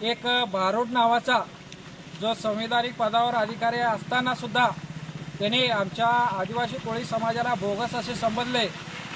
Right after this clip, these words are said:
त्याच्यामुळं पूर्ण आदिवासी कोळी समाजाला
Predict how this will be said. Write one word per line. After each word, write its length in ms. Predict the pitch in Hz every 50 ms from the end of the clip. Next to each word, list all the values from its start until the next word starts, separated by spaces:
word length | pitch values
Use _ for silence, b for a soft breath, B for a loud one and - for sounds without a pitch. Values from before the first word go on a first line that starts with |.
| - - - -
त्याच्यामुळं 600 | 196 196 180 - 240 240 247 254 254 262 262 262 262 - - - - - - - - - - - - - - - - - - - - - - - - - - - - - - -
पूर्ण 240 | 214 233 247 262 254
आदिवासी 520 | 247 220 220 214 240 254 247 233 262 269
कोळी 260 | 254 - 233 226 240
समाजाला 760 | 240 - 247 240 233 240 247 233 240 247 240 247 247 247 247